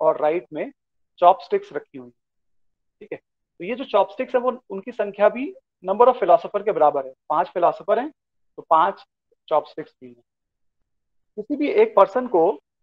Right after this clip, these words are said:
किसी भी एक, अ, philosopher को एक, अ, eating state में पहुंचने के लिए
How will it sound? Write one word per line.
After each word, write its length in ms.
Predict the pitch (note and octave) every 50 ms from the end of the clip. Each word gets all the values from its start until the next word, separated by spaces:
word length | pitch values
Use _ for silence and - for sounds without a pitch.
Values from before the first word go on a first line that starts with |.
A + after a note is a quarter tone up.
| _ -
किसी 220 | F#3+ - - A3+
भी 140 | G3+ A#3 A#3 - -
एक, 340 | E3+ F3+ F#3+ F#3+ F#3 - A#3 A3 A3+ A#3 - - - -
अ, 220 | D3+ D3 C#3+ C#3+ C#3 -
philosopher 500 | - C#3+ D3 D3 D3 - E3 - A3 A3
को 360 | G#3+ - D#3 D3 D#3+ F#3 - _ _ -
एक, 260 | - G3 G#3+ G#3+ - _ _ _ _ _ _ _ _ _ _ _ _ _ _ _ _ _ _ _ _ _ _ _ -
अ, 480 | D#3 D3 C#3+ C#3 C#3 C#3+ C#3+ - - - _ -
eating 340 | G3+ F#3+ - C#4+ C#4+ C#4 A#3+
state 320 | A#3+ - A3 G#3+ A3 A3
में 80 | A#3+ -
पहुंचने 360 | F3 D#3+ D#3 - - G3+ G#3
के 100 | F#3 D#3+
लिए 240 | C#3 C3+ C#3+ E3